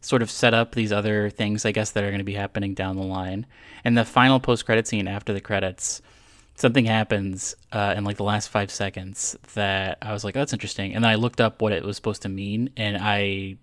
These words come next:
could not believe what it meant. Uh, and so I was pretty excited for that. But otherwise, it was just a fairly regular,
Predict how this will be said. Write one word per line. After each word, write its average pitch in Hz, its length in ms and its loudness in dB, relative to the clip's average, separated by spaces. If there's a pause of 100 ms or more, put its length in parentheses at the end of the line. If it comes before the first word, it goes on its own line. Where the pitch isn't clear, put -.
(120)
could - 320 -2
not 120 320 2
believe 101 760 -4
what 104 200 -6
it 101 140 -4
meant. 92 360 -8 (600)
Uh, 95 560 4
and 101 220 -2
so 110 140 2
I 101 40 4
was 101 100 0
pretty 107 220 -4
excited 95 300 -4
for - 120 -10
that. 95 320 -6
But 156 100 8
otherwise, 127 520 10
it 123 60 -2
was 120 120 -4
just - 180 -10
a 131 40 -2
fairly 113 420 4
regular, 101 720 0